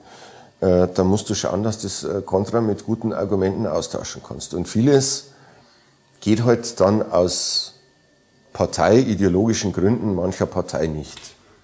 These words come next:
Wenn man sagt, „Hier ist no way“, da stehst du an und dann muss man, muss man sich das so vorstellen, dann gibt's auch die, die Berichterstatter zu den verschiedensten Themen, wie ich da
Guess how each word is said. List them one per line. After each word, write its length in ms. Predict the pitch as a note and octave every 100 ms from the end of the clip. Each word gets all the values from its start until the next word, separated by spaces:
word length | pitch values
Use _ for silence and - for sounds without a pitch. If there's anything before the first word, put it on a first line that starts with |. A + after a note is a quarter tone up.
| _ - - _ -
Wenn 80 | F2
man 80 |
sagt, 240 | E2+ F2 -
„Hier 280 | G2+ A#2 A#2+
ist 440 | G2 F#2 - - -
no 260 | F#2 G2 F#2
way“, 300 | F#2+ A#2 B2 - - _ _ _ _ _ _ -
da 100 | G2
stehst 360 | - G#2 G2 G2+
du 100 | D#2
an 260 | G2 D3+
und 280 | C3 G2 -
dann 320 | F#2 F#2 F#2+ G2 - - - - _ _ _
muss 220 | A2+ A2+ B2+
man, 320 | A2 G#2 E2+
muss 160 | A2+
man 100 | A2
sich 140 | G2+ G2
das 160 | G2
so 80 | -
vorstellen, 480 | - B2 C#3+ C3+ B2
dann 140 | G#2+
gibt's 420 | G2 A2+ - - -
auch 160 | F#2+
die, 380 | - F#2 F2 E2
die 240 | - -
Berichterstatter 880 | D#2+ F2 A2 C#3 D3 C3+ C3 C3 C3
zu 200 | C3 A2
den 240 | G#2+ G2+ G2+
verschiedensten 680 | F#2 - A#2 A2 - E2 -
Themen, 420 | A2 D3 C#3+ G#2
wie 160 | G2
ich 160 | G2+ -
da 220 | - E2+